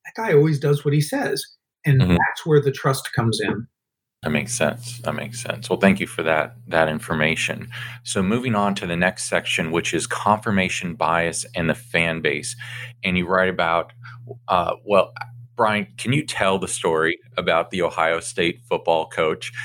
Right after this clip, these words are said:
Speaker 2: and what rocked Columbus, Ohio back in twenty twelve?
Speaker 1: Yeah, this was, this was a long time ago now, but,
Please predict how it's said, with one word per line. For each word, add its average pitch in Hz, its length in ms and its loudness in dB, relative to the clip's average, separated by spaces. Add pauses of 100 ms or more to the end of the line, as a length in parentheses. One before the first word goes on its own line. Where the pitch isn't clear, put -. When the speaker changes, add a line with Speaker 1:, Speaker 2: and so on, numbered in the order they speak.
(200)
Speaker 2:
and 85 180 2
what - 220 4
rocked 87 440 -2
Columbus, 87 540 0
Ohio 78 640 0
back 82 400 0
in 80 280 -2
twenty 80 380 0
twelve? - 520 0
Speaker 1:
Yeah, 123 260 2
this 143 240 4
was, 131 260 0
this 143 200 2
was 131 120 0
a 131 60 2
long 127 260 4
time 127 300 2
ago 117 240 2
now, 110 340 0
but, 113 180 2